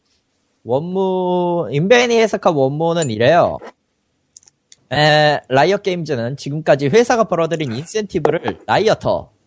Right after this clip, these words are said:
즉 라이엇 게임즈의 직원에게 배분해 오는 것으로 보상을 해왔습니다. 우리 재능 넘치는 전문가들이 이런 보상 정책을 충분히 누려왔다고 생각하고 있습니다. 에, 여기 블라블라 하다가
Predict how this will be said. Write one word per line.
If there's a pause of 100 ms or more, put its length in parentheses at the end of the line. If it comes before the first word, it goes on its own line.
(160)
즉
라이엇
게임즈의
직원에게
배분해
오는
것으로
보상을
해왔습니다. (540)
우리
재능
넘치는
전문가들이
이런
보상
정책을
충분히
누려왔다고
생각하고
있습니다. (400)
에, (640)
여기
블라블라
하다가